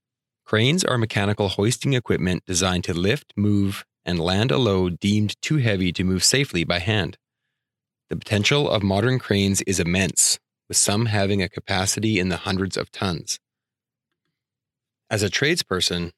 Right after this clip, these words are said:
it is important to be familiar with the many different types of cranes and derricks and understand how to select the appropriate crane to perform a hoist safely and effectively.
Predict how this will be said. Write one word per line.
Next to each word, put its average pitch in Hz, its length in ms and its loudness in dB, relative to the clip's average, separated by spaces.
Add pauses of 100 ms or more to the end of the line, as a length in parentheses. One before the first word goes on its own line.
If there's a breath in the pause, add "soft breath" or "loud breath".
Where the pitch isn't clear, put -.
(120)
it 95 80 -6
is 95 140 -2
important 120 460 -2
to 156 40 -4
be 139 140 -2
familiar 117 500 0
with 90 160 -2
the - 80 -6
many 92 240 0
different 117 320 0
types - 320 -4
of 104 160 -6
cranes 95 400 -2
and 98 180 0
derricks 110 520 -2 (400)
and 98 100 -2
understand 120 520 0
how 104 160 -4
to 107 100 0
select 123 360 0
the 104 80 -2
appropriate 104 640 -2
crane 95 480 -2 (440)
to - 100 -20
perform 107 420 -2
a 147 80 -2
hoist 101 400 0
safely 92 680 -2
and 95 160 -2
effectively. 87 720 -4